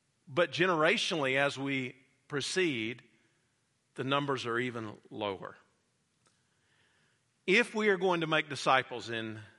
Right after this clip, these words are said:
this type of environment, we have to be strong in grace, and we have to be strong in sound doctrine. Now, strong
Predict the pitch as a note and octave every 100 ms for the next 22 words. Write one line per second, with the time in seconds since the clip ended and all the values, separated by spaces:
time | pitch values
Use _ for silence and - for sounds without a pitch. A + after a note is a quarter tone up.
0 | _ _ _ - C3 C#3+ C#3+ D#3+ C3+ B2+
1 | B2 A#2 A2+ G#2+ F#2+ F2+ - _ _ _
2 | _ _ _ _ _ _ _ _ _ -
3 | A2+ B2+ E3 F#3 F3 D3 - _ _ _
4 | _ - C#3 - C#3 C3+ B2 A#2+ - -
5 | - D3+ D3+ E3+ E3+ C#3+ A#2+ A2 B2 -
6 | - _ _ _ _ _ _ _ _ _
7 | - A#2+ B2+ C#3 C3 C#3 C3+ C3+ B2+ -
8 | _ _ _ _ - - - D3 D3 C#3+
9 | C3+ C3+ C3 - C#3+ A#2+ A2+ G#2 F#2+ -
10 | - - _ _ _ _ _ _ _ _
11 | _ E3+ D3 A2 - G3+ F#3+ E3